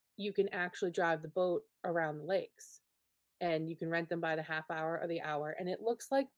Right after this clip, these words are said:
like, just such a nice, relaxing afternoon. Or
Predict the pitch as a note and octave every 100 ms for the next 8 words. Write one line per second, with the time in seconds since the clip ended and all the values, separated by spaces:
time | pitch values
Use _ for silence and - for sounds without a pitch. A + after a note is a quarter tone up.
0 | - G#3 F#3 - G#3+ - B3+ B3 G3 E3+
1 | E3 G3 - - _ _ _ _ _ F3
2 | F3+ E3 D#3+ D#3 - - E3 - D#3 D3
3 | - D3 C#3+ D#3 A3 B3 _ _ _ -
4 | B3 D4+ G#3 D3+ D#3